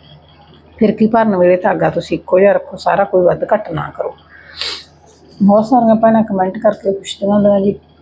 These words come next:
ਇਹ ਆਪਣੇ ਜਿਹੜੀ ਆਮ ਮਸ਼ੀਨ ਹੁੰਦੀ ਹੈ ਘਰ ਵਿੱਚ, ਉਸ 'ਤੇ ਵੀ ਇਹ ਫਿਰਕੀ ਚੱਲ ਜਾਂਦੀ ਆ? ਹਾਂਜੀ, ਉਸ 'ਤੇ ਵੀ ਇਹ ਡਿਜ਼ਾਈਨ ਬਣ ਜਾਂਦਾ, ਉਸ 'ਤੇ ਵੀ ਇਸੇ ਤਰ੍ਹਾਂ ਹੀ ਫਿਰਕੀ ਭਰ ਕੇ ਤੁਸੀਂ ਹੇਠਾਂ ਪਾ ਲਓ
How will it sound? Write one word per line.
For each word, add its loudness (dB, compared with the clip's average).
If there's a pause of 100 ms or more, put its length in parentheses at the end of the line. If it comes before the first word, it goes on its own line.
(260)
ਇਹ 4
ਆਪਣੇ -2
ਜਿਹੜੀ 2
ਆਮ 2
ਮਸ਼ੀਨ 0
ਹੁੰਦੀ 2
ਹੈ 4
ਘਰ 0
ਵਿੱਚ, -2 (600)
ਉਸ 2
'ਤੇ 2
ਵੀ 4
ਇਹ 2 (180)
ਫਿਰਕੀ -2
ਚੱਲ 0
ਜਾਂਦੀ 0
ਆ? 0 (680)
ਹਾਂਜੀ, 0
ਉਸ 2
'ਤੇ 0
ਵੀ 0
ਇਹ 2 (1300)
ਡਿਜ਼ਾਈਨ 2
ਬਣ 2
ਜਾਂਦਾ, 2 (1500)
ਉਸ 0
'ਤੇ 0
ਵੀ 2
ਇਸੇ 0
ਤਰ੍ਹਾਂ 2
ਹੀ 0
ਫਿਰਕੀ -4
ਭਰ 0
ਕੇ -14
ਤੁਸੀਂ -4
ਹੇਠਾਂ -2
ਪਾ -2
ਲਓ 2